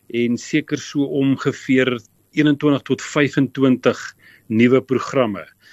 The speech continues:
wat dan nou sal wissel van onderwys, besigheidstudies, finansies, opvoedkunde, ingenieurswese en dan ook inligtingstegnologie.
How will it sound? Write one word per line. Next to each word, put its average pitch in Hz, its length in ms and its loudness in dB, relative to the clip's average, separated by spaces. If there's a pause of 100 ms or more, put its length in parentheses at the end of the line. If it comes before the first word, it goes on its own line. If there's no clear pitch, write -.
(440)
wat 117 120 0
dan 123 140 -2
nou 120 140 0
sal 117 380 -2
wissel 120 520 -2 (260)
van 113 480 -6
onderwys, 127 1000 -2 (220)
besigheidstudies, 127 1400 -2
finansies, 117 1160 -2 (200)
opvoedkunde, 131 1000 2 (680)
ingenieurswese 131 1300 -2 (600)
en 120 180 -2
dan 113 320 -4
ook 120 300 0 (300)
inligtingstegnologie. 120 1120 0